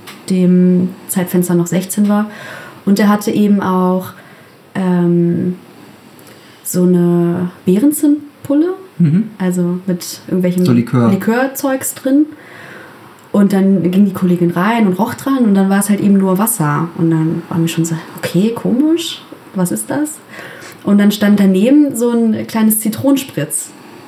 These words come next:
Speaker 1: Kennst du die? Die so aussehen wie eine Zitrone und dann,
Speaker 2: Mhm.
Speaker 1: ne, ist da dieses Zitronensaftkonzentrat drin. Und dann hat, also sie ist halt sehr erfahren, sie ist auch die Dienstälteste. Und dann nimmt dieses Zitronenspritz und spritzt sich auf, auf, auf die Hand und dann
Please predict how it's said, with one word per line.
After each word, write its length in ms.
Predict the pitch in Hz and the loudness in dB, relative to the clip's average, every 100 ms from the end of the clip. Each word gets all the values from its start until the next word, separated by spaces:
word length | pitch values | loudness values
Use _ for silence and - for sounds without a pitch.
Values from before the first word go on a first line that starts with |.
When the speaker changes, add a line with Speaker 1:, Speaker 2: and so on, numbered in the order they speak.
| - - - - | -20 -20 -18 -8
Speaker 1:
Kennst 200 | 247 294 | -6 -2
du 40 | |
die? 220 | 302 311 | 2 2
Die 100 | 214 | 2
so 60 | 190 | 0
aussehen 200 | 202 220 | 2 2
wie 40 | 196 | 2
eine 80 | 196 | -2
Zitrone 500 | 185 - 269 294 240 | -4 -2 2 2 0
und 140 | 196 | -2
dann, 200 | 190 165 | 0 2
Speaker 2:
Mhm. 420 | 165 156 214 208 | 2 2 -2 -2
Speaker 1:
ne, 100 | 214 | 0
ist 120 | 214 | 0
da 60 | 208 | 0
dieses 400 | 196 196 - - 214 | 0 0 -2 -4 -4
Zitronensaftkonzentrat 1120 | - - 226 233 240 247 240 247 233 233 - | -6 -2 0 0 -2 -2 -2 -2 -4 -6 -2
drin. 160 | 269 277 - - - - - - - - | 0 -2 -6 -16 -16 -18 -18 -20 -6 0
Und 100 | 202 | 2
dann 380 | 202 196 - - - - | 2 0 -2 -8 -16 -6
hat, 160 | 202 - | -4 0
also 160 | 185 190 | 0 2
sie 120 | 214 | 2
ist 100 | 220 | 2
halt 120 | 202 | 0
sehr 120 | 190 | 0
erfahren, 360 | 170 - 202 247 | -2 -2 -2 0
sie 60 | 196 | 0
ist 100 | - | -2
auch 80 | 185 | -2
die 100 | 190 | 0
Dienstälteste. 640 | 233 247 240 240 - 247 240 - - - - - - | 0 0 -2 -2 -4 -2 -4 -6 -16 -20 -20 -16 -2
Und 60 | 196 | 2
dann 100 | 202 | 4
nimmt 160 | 208 | 4
dieses 200 | 190 190 | 2 -2
Zitronenspritz 840 | - - 220 247 - 269 277 - - | -6 -4 -2 -2 -2 -2 -2 -6 -4
und 320 | 190 185 - | -2 -2 -4
spritzt 280 | - 220 - | -4 -4 0
sich 180 | 208 202 | -2 -2
auf, 160 | - | -2
auf, 240 | 196 - - | -2 -2 -4
auf 100 | - | 0
die 120 | 180 | 2
Hand 240 | 208 277 | 2 2
und 120 | 214 | 2
dann 300 | 208 214 214 | 4 4 2